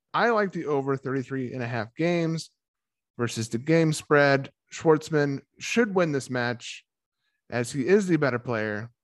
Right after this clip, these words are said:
but I don't think it's gonna be as straightforward as the books say.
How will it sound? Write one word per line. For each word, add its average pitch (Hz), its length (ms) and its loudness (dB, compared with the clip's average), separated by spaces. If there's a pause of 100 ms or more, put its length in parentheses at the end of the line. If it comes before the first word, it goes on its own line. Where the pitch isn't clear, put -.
(280)
but 113 300 2 (420)
I 117 120 -2
don't 160 340 0
think 160 340 0 (540)
it's 120 140 -4
gonna 131 180 0
be 120 100 2
as 110 140 0
straightforward 123 720 -2
as 117 200 -4
the 117 100 -10
books 110 420 -6 (100)
say. 107 580 0